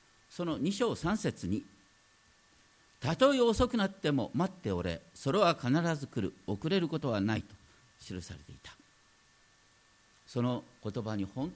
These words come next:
当に改めて自分の生涯を思い起こした。それから間もなく、エヌエイチケーで、えー、藤子ヘミングさんに関するドキュメンタリー番組が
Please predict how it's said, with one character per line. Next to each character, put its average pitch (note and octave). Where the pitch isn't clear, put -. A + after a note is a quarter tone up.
当 E3
に D3
改 C#3
め F3
て D3+
自 A#2
分 D3+
の D#3
生 D3+
涯 A2+
を E2+
思 A2+
い A#2+
起 -
こ G#2
し -
た。 -
そ -
れ B3
か -
ら G#3
間 F2+
も F#3
な D#3+
く、 -
エ A#2
ヌ F3
エ -
イ G#3
チ -
ケ F3
ー G#2+
で、 G2
え E2+
ー、 -
藤 D3+
子 D3+
ヘ D#3
ミ C#3
ン F#2
グ F#2
さ -
ん F2+
に E2
関 A#2+
す -
る D#2
ド G#2
キ -
ュ -
メ G#3+
ン G#3+
タ G3
リ E3
ー A2+
番 B2
組 D2+
が D#2